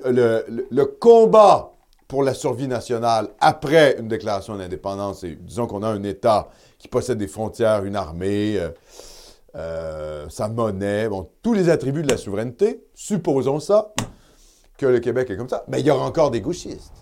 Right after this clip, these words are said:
Donc, il faudrait encore lutter contre ces tendances-là. Je veux dire,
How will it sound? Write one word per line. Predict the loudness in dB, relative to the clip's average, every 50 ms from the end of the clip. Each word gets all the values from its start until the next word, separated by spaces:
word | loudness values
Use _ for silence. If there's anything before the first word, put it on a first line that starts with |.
| -20 -20 _ _ -20 -20 _ -20 _ -20 _ _ _ -20 -20 _ _ 2 6
Donc, | 6 6 6 4 -2 -6
il | -6 -4
faudrait | -2 -2 0 2 0 0 0 0
encore | -2 0 0 0 6 8 8 10 10 8 6
lutter | 4 2 -2 -4 -2 0 2 2 2 0
contre | -6 -8 -8
ces | -8 -10 -8
tendances-là. | -6 -6 -6 -6 -6 0 2 2 2 0 -2 -18 _ _ -4
Je | 2
veux | 4
dire, | 6 6 4